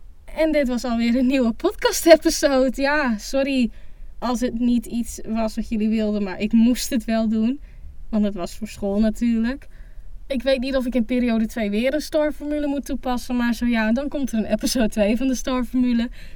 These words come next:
Zo niet, dan niet. Weet je, simpel is dat. Dus iedereen super bedankt voor het luisteren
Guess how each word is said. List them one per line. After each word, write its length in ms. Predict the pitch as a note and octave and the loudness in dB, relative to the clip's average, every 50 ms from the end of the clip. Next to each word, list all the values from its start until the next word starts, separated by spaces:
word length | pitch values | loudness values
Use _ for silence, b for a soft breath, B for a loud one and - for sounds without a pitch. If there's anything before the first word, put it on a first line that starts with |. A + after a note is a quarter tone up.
| B B B B - | B B B B -2
Zo 160 | - D#4+ D#4 | 0 2 2
niet, 240 | D4+ D4+ D4 - - | 4 2 0 0 0
dan 160 | E4+ E4+ C#4+ | 0 2 2
niet. 300 | A#3+ A3+ A#3+ A#3+ - - | 2 2 0 -2 -4 -8
Weet 320 | B3+ B3 B3 A#3+ B3 A3+ | -6 -4 -2 0 0 0
je, 200 | C4 D4+ D#4 D4 | 0 -2 -2 -4
simpel 360 | - - G#3 G3+ G#3+ - - | -4 -4 -4 -6 -6 -8 -8
is 100 | G#3+ - | -8 -6
dat. 260 | - G3+ G3 G3 G#3+ - A3 | -6 -4 -4 -4 -4 -2 0
Dus 300 | G#3+ B3+ C4+ C4+ - - | 0 2 0 0 -2 -6
iedereen 420 | - - D4+ D4 D#4 D#4 D4+ D4+ | -6 -4 -2 0 2 2 2 0
super 400 | D4 - - D#4+ D#4+ D#4 D#4+ D#4+ | -2 -2 0 0 0 2 0 -2
bedankt 360 | C#4 D4 A#3+ C4+ C4+ C4 B3+ | 0 0 2 2 2 0 0
voor 140 | - - B3 | -2 -4 -4
het 80 | A3+ B3+ | -2 -2
luisteren 800 | B3 A#3+ A#3+ B3 B3 - - - A#3 A#3+ A#3 A3+ A3 G#3 G#3+ | -2 -2 -2 -4 -6 -6 -8 -6 -2 -2 0 2 2 0 0